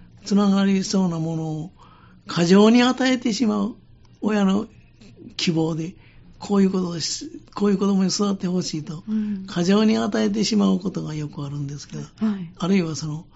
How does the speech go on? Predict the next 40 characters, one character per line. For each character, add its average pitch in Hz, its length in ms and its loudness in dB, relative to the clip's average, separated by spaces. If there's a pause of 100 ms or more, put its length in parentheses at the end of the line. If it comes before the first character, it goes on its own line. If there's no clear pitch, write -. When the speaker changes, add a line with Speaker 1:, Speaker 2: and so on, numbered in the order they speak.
(320)
Speaker 1:
詰 180 260 4
め 185 40 -2
込 208 140 4
み 214 140 6
主 226 140 2
義 202 140 4
に 160 80 0
な 147 160 2
っ 135 60 -4
て 139 100 -12
し 143 120 -6
ま 135 160 -4
う 143 100 -12
と 147 120 -10
い 139 120 -10
う 143 60 -14
こ - 120 -20
と 175 120 -16
ね。 185 260 -4 (800)
で、 196 100 0
子 240 180 -2
供 262 240 4
自 277 320 2
身 233 120 2
が 202 140 2
見 190 160 6
つ 190 100 -6
け 180 160 -4
た 170 140 -8
そ 165 160 -6
の 165 120 -6
好 165 300 -4
き 190 140 4
な 165 140 0
こ 165 160 -8
と 151 240 -10 (500)
を 226 240 -4 (220)
認 190 260 4
め 165 180 0
て、 196 280 -4